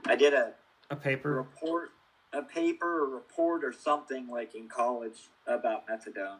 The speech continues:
Speaker 1: so I know
Speaker 2: Yeah.
Speaker 1: a little bit about it. I mean,
Speaker 2: There's,
Speaker 1: I've
Speaker 2: like, a
Speaker 1: forgotten.
Speaker 2: vel-, there's a Velvet Underground song called White Light, White Heat, which I think is about methadone.
Speaker 1: Gotcha.
Speaker 2: 'Cause somehow it makes
Speaker 1: Yeah,
Speaker 2: you
Speaker 1: it,
Speaker 2: feel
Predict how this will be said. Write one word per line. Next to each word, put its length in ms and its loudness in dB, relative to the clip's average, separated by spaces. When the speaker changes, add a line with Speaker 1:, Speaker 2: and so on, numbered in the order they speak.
Speaker 1:
so 480 -8
I 60 2
know 260 2
Speaker 2:
Yeah. 60 -6
Speaker 1:
a 20 -4
little 180 -2
bit 140 -4
about 320 -2
it. 120 -6
I 60 -16
mean, 80 -6
Speaker 2:
There's, 180 4
Speaker 1:
I've 140 8
Speaker 2:
like, 80 6
a 60 8
Speaker 1:
forgotten. 400 10
Speaker 2:
vel-, 80 -16
there's 180 2
a 80 4
Velvet 320 6
Underground 580 4
song 320 0
called 340 0
White 320 2
Light, 280 4
White 280 2
Heat, 300 -2
which 160 -6
I 60 -6
think 240 -12
is 80 -8
about 380 -4
methadone. 680 -10
Speaker 1:
Gotcha. 320 -10
Speaker 2:
'Cause 160 -2
somehow 340 4
it 60 2
makes 260 6
Speaker 1:
Yeah, 80 2
Speaker 2:
you 60 0
Speaker 1:
it, 60 -2
Speaker 2:
feel 480 0